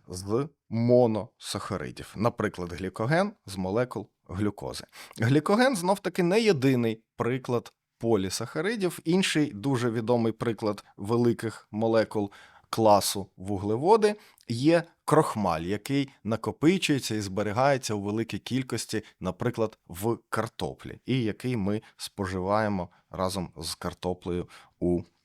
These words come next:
їжу. Які основні функції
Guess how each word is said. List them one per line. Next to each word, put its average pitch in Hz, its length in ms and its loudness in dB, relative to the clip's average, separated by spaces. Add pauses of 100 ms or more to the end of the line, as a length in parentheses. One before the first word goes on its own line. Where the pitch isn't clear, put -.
(100)
їжу. 85 480 -6 (680)
Які 123 480 0 (100)
основні 151 600 0 (220)
функції 107 800 -4